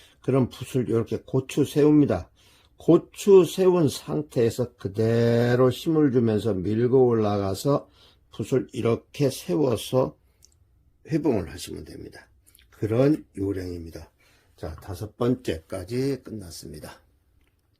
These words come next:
자, 여섯 번째는 횡구입니다. 에, 이름이 횡구지 사실은 간머리 오른쪽 부분입니다.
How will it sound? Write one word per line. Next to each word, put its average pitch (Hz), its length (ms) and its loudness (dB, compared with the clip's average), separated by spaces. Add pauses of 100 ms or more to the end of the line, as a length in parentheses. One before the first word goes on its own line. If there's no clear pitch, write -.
(680)
자, 101 360 -6
여섯 127 480 -6
번째는 135 840 2 (200)
횡구입니다. 120 1000 0 (800)
에, 101 440 -4
이름이 156 520 -2
횡구지 135 1200 -2 (180)
사실은 123 840 -6 (380)
간머리 110 840 -2
오른쪽 143 640 0
부분입니다. 92 800 -4